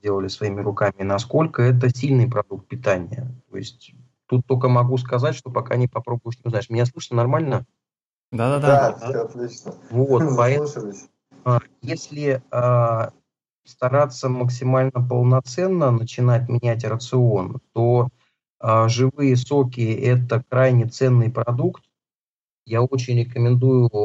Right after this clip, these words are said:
Speaker 1: ну, во-первых, просто включать это в рацион, если человеку позволяют деньги, там, а, возможность соковыжималку купить, эти все овощи, фрукты покупать, то обязательно это пробовать. И,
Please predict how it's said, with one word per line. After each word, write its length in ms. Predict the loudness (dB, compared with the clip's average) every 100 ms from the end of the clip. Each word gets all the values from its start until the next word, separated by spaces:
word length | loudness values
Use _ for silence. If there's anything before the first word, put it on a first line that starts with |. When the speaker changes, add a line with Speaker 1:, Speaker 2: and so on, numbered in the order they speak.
| -2 0
Speaker 1:
ну, 140 | 2
во-первых, 520 | 2 2 2 0 0 -4 -4
просто 320 | -4 -2 -6
включать 440 | -4 -2 0 0
это 180 | -2 -4
в 60 | -6
рацион, 340 | -6 -2 -2 -2
если 180 | -4
человеку 380 | -4 0 0 0 -6
позволяют 640 | -4 0 0 2 2 0
деньги, 400 | 0 -2 0 -2
там, 340 | -2 0 0 -2 -4
а, 380 | -2 -2 -2 -6 -6 -4 -4
возможность 640 | 0 0 0 -4 -4 -8 -12
соковыжималку 720 | -16 -8 -6 0 2 2 -4
купить, 340 | -10 -10 -12 -16
эти 200 | -16 -16
все 200 | -8 -8
овощи, 260 | -6 -10 -8
фрукты 360 | -8 -6 -8
покупать, 520 | -8 -8 -6 -2 -2 -4 _
то 380 | -4 -2 0 -2 -6 -20 _
обязательно 640 | -4 -4 -2 -2 -4 -8
это 200 | -8 -8
пробовать. 720 | -16 -18 _ -8 -6 -8 -12 _ _
И, 280 | -4 -2